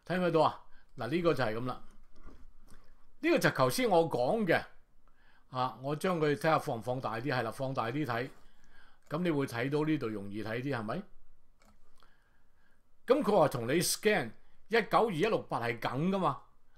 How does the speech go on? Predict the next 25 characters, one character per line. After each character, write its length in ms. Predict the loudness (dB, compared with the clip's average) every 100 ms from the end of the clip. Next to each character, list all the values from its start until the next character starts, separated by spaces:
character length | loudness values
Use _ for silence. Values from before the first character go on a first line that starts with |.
| -20 -20 -20 -14
啊， 260 | 2 2 2
如 100 | 2
果 100 | 4
唔 100 | 4 2 0
係 160 | 2
刻 340 | 4 4 4 2
意 60 |
去 160 | 4 4
改 120 | 2
嘅 240 | -2 -2 2
話， 280 | 2 2 -4 -18 -4
每 180 | 0
家 200 | 4 6
每 140 | 4 2
戶 300 | 2 2 0
都 100 | 4
係 200 | 4 4
一 40 |
九 140 | 0 0
二 40 |
一 40 | 2
六 140 | 0
八 240 | 2 0
㗎 160 | 0 -4
嘛， 180 | -6